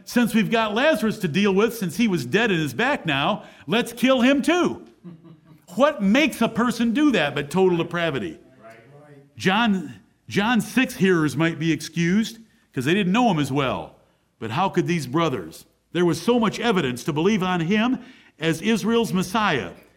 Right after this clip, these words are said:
Speaker 1: Did they never ask or explore his personal differences with Joseph or Mary?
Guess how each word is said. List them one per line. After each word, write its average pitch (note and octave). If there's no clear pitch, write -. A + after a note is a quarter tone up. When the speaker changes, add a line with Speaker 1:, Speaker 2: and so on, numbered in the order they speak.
Speaker 1:
Did F#3+
they F#3+
never A#3+
ask G#3
or G3+
explore G#3+
his F3+
personal A#3
differences G#3+
with D3+
Joseph A3+
or G3+
Mary? A#3